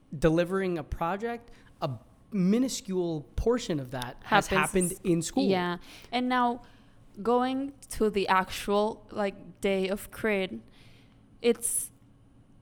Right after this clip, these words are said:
Speaker 2: it's like a universal experience for college students. Like, for, we're,
Speaker 1: Hundred percent.
Speaker 2: here we're like a micro example of the fact that I literally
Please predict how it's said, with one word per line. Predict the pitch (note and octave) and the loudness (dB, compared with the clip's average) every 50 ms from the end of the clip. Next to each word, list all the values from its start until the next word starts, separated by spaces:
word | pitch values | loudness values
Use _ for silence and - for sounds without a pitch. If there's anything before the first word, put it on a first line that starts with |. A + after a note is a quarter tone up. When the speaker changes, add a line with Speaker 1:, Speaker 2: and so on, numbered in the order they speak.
| - - - - | -20 -20 -12 -8
Speaker 2:
it's | F3 G#3 G3 - | -6 -6 -4 -4
like | G3 G3+ G#3 A3+ - D4+ | 0 2 2 2 4 2
a | D4 | 2
universal | B3+ B3+ B3+ A#3 G#3 G#3 A3 G3 G3 F3+ G3+ G#3 A#3 | 4 4 4 2 2 2 2 0 2 2 2 2 2
experience | B3 G#3 - - - - G#3 G3 F#3 F#3+ F#3+ F#3+ F#3 F#3+ G#3 - | 2 0 -2 -6 -4 -2 -2 -2 -2 -2 -2 -2 -2 -2 -2 -4
for | - - A3 G#3+ G#3 G3 F#3 | -2 2 2 4 4 4 2
college | - - - G3 F#3+ F#3+ F#3+ F#3+ | 0 -2 0 2 2 2 2 0
students. | - - B3 A#3 G#3 G3 F#3+ F#3+ G#3+ | 0 0 0 2 2 0 0 2 2
Like, | G#3 G3+ - | 0 0 0
for, | - A3 | 0 2
we're, | G#3+ - | 2 2
Speaker 1:
Hundred | - B2+ A#3+ A#3+ A#3 A#3 - | 2 2 4 4 4 4 2
percent. | A#3 | -2
Speaker 2:
here | - B3+ A#3+ A#3 A3+ | 4 6 6 6 6
we're | A#3+ B3 B3+ B3+ | 6 6 6 8
like | B3+ B3+ B3+ B3+ - | 8 6 4 4 2
a | G#3+ G#3 G3 | 0 0 0
micro | G3+ G#3 G#3 G3+ G3 G3 - - G3 G3+ - | 2 2 4 2 2 2 -2 -2 -2 0 0
example | - G3+ - - G#3+ G#3 G#3 G3 - G3 G3 - | -2 -4 -4 -4 -2 -2 -4 -2 -2 -2 0 2
of | A#3 B3 A#3 | 2 0 0
the | G#3+ G3+ | 0 -2
fact | - G3 G3 G3+ | -2 -2 -2 0
that | G#3 G#3+ A#3 - - - - - | -2 -2 -2 -4 -8 -18 -4 0
I | - G#3 G#3 G3+ G3 G3 | 2 4 4 4 4 2
literally | G3+ G#3 G#3+ A3 A#3 A#3+ A#3+ A#3 G#3 G3+ G3 F#3+ F#3 F#3 | 2 0 0 2 2 2 4 4 2 2 2 0 -2 -4